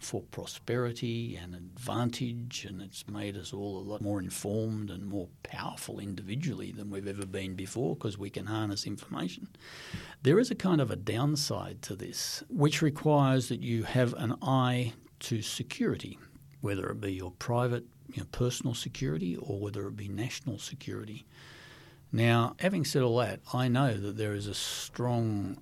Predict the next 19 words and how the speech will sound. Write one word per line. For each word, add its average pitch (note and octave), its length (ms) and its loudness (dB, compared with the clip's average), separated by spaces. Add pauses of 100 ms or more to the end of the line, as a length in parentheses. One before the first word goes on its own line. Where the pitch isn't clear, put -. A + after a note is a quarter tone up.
element G#2+ 400 2
in G2+ 180 0
our G2 120 -4
community A2 480 2
that F#2+ 180 -4
argue G2 440 -2
that - 300 -8
we G#2+ 180 -4
have F#2+ 120 -4
over-securitized G#2 1300 -2
things. G2 240 -6
We F#2+ 120 -6
look G#2+ 140 0
at F#2+ 80 -4
everything A2 440 2
through G#2+ 240 -4
the G2+ 80 -6
security A2+ 580 -6
bubble. F#2+ 400 -10